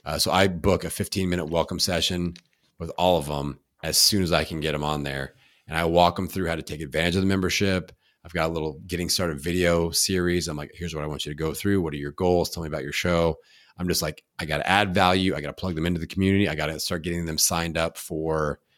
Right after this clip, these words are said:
uh, the every other week small group coaching,"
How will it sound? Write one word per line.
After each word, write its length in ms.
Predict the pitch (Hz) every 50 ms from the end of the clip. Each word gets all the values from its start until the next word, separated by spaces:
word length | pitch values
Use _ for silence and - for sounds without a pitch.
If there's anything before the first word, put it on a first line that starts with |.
| _ _ _ _ _ _ _
uh, 300 | - 76 73 71 69 69 65 62 80 80
the 380 | - 82 76 78 78 78 - - - - _ _ _ -
every 220 | - 90 85 90 87
other 180 | 82 82 85
week 400 | 78 80 82 80 78 - - - -
small 260 | - - - 90 85
group 160 | 82 78 76 -
coaching," 540 | - 95 92 90 - 98 90 90 90 90